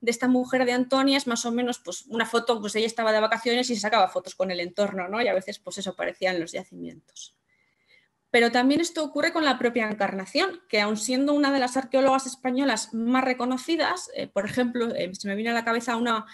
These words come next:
visita guiada que hice el pasado octubre al Castro de las Cogotas, ¿no? Eh, en la que el arqueólogo que,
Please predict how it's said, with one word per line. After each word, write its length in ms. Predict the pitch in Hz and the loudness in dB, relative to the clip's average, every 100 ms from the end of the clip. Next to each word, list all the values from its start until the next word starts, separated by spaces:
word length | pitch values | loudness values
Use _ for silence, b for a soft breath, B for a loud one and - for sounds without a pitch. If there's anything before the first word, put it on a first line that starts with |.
| B B B | B B B
visita 440 | 226 233 269 285 277 | 0 0 2 2 4
guiada 440 | 269 285 294 294 | 4 4 2 0
que 120 | - | -6
hice 320 | 240 247 220 214 | -4 -2 0 -2
el 100 | 214 | -4
pasado 320 | 214 240 240 | -4 -2 -4
octubre 720 | 240 - 254 233 214 202 - | -6 -4 0 0 0 -2 -4
al 540 | 208 196 196 190 185 | -2 2 2 0 0
Castro 340 | 185 233 - 226 | -4 -4 -2 -2
de 80 | 214 | -2
las 140 | 202 | -4
Cogotas, 580 | - 214 339 - - - | -8 -4 -2 -2 -6 -6
¿no? 220 | 285 - B B B B B _ _ | -8 -10 B B B B B _ _
Eh, 300 | 240 226 220 233 | 4 4 4 2
en 120 | 226 | 2
la 120 | 220 | 0
que 120 | 226 | 2
el 80 | 220 | 4
arqueólogo 680 | 220 214 247 311 254 196 196 | 2 4 4 6 4 2 0
que, 480 | 214 214 202 196 | 0 2 2 -2